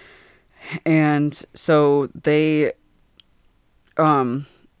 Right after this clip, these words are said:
well, Steve gets, yeah, he takes, like, a motorcycle or something, and he tells U V and his sister and Rachel, you know,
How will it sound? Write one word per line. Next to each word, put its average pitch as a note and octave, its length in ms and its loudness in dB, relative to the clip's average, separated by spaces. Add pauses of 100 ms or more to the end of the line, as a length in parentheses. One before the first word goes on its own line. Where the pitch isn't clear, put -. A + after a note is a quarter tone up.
(520)
well, D#3+ 200 2
Steve C4 640 -2 (2000)
gets, - 520 -4 (260)
yeah, D3+ 200 4
he E3+ 200 -2
takes, G#3 320 -2
like, A#3 160 -2
a F3 80 2
motorcycle C#3+ 640 -2
or A#2+ 120 -6
something, B2 460 -6
and B2+ 140 -4
he D#3 140 -2
tells C#3+ 320 -2
U D#3+ 180 -4
V D#3 260 0
and D3+ 100 -2
his D3 120 -4
sister C#3+ 580 -4 (280)
and D3 160 -4
Rachel, C3+ 480 -2
you A2 100 -6
know, C3 280 -4